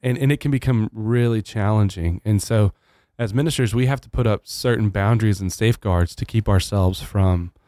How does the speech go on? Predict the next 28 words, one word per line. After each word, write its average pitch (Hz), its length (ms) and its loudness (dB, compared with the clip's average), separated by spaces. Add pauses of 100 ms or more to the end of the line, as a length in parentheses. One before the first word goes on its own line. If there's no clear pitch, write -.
(440)
um, 90 640 0 (180)
falling 107 540 -2
temptation 104 540 -2
to 123 200 2
sin. 104 200 0 (140)
And 90 120 -2 (440)
we're 147 120 -2
not 165 120 -2
talking 131 180 -2
about 101 120 -2
just 101 160 -2
sexual 98 320 0
sin, 90 360 2
but 95 120 -8
just, 107 260 0
like, 107 140 -2
sin 127 280 -2
in 101 120 0
general. 101 360 0
Like, 87 200 -2
we, 131 240 0 (440)
we're 135 180 -2
always 123 220 0
having 107 160 -2
to 104 60 0
look 110 280 0
at, 98 200 0
okay, 92 380 0